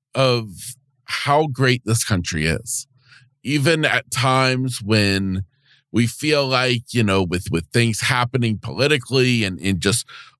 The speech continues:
all over the country and on the news, and we think, "Oh my goodness." At the same point, though, be, be present in the moment,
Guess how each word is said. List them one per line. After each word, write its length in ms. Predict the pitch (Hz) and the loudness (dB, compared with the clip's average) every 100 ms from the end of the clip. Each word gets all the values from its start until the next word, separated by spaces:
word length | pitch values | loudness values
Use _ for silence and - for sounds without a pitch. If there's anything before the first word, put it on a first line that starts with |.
| - | -2
all 140 | 156 | 0
over 140 | 165 143 | 0 -2
the 120 | 120 | -4
country 420 | - 151 123 135 | -2 0 0 0
and 100 | 101 | 2
on 180 | 92 90 | 0 0
the 60 | 92 | -2
news, 480 | 127 151 147 143 120 | 0 2 2 2 0
and 160 | 107 | 0
we 120 | 98 | 0
think, 360 | 95 139 135 117 | 0 0 0 2
"Oh 100 | 104 | 0
my 140 | 87 82 | 0 -4
goodness." 640 | - 123 127 120 117 - _ _ _ _ _ _ - | 0 0 2 0 -2 -6 _ _ _ _ _ _ -4
At 140 | 127 127 | -2 0
the 80 | |
same 360 | 120 - 156 147 | 0 2 0 0
point, 420 | - 127 123 - | -2 0 0 0
though, 480 | 98 101 95 92 87 - _ _ - | 0 0 2 -2 -6 -12 _ _ -10
be, 400 | 143 165 180 170 | -2 2 2 2
be 240 | 120 139 135 | 0 -2 -2
present 540 | - - 139 139 160 | -2 0 2 2 -2
in 60 | 123 | 0
the 100 | 117 | 2
moment, 440 | 92 90 90 | 2 2 -2